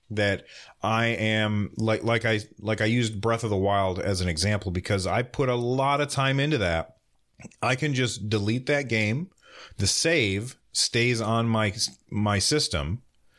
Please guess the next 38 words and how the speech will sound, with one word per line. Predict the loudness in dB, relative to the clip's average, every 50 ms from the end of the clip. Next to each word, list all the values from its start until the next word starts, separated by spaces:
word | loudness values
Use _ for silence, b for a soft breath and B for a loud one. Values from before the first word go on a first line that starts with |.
| B B B B B B _ 0
And | 0 0 2 2
then | 2 2 2 2 0 0 -2 -2
if | -2 -2 0 0
I | 0 0 0
decide | 0 0 0 0 2 2 2 2 2 0 0
I | -2 -2
can | -2 0 0
install | 0 0 0 0 -2 0 0 0 0 2 0 0
that | 0 0 0 -2 -2
game | 0 0 0 2 0
again | 0 0 0 0 0 0 0
later, | 0 2 2 0 0 -2 -4 -4
my | -2 -2 0
save | 2 2 2 2 2 2 2 0 -2 -6 -12 _ _
is, | -4 -4 -2 -2 -6 -4 -4
should | -2 -2 0 0 0 0 -2
still | -2 0 0 0 0
be | 0 0 0
there. | 0 0 -2 -4 -4 -6 -12 -16 _ _ _ _ -2
That's | -2 -2 0
the | 0 0 0
way | 2 2
that | 0 0 -2
the | -2 0 2 2 2 2 2
system | 2 2 2 0 0 0 0 0
is | 2 2
set | 2 2 2 0
up. | 0 0 0
So, | 0 0 0 0 0 -2 B B B B B B B
uh, | 0 2 2 2 2 2 2
yes, | 2 2 2 0 0 -2 0 0
you | 0 0
can | 2 0 0 0 0 0
go | 2 0 0
back | 0 0 0 0 0 -2 -2
to | -2 0 0 0
a |
save | 0 0 0 2 2 4 4 2 0 -2